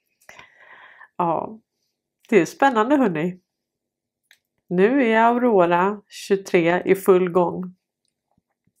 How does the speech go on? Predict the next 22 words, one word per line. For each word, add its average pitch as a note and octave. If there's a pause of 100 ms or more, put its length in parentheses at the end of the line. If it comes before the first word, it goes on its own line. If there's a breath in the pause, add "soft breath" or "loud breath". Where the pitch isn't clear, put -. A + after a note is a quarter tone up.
(380)
Och G3+
då G3+
skriver G3+
någon F3
på F3
Twitter E3+
så E3+
här. E3 (380 loud breath)
Jag G#3
minns G#3
faktiskt F#3+
inte F3+
riktigt F3
vem E3+
det E3+
var, D#3+
men E3
det F3+
står G3+
så E3+
här: - (540 loud breath)
"Märkligt, G#3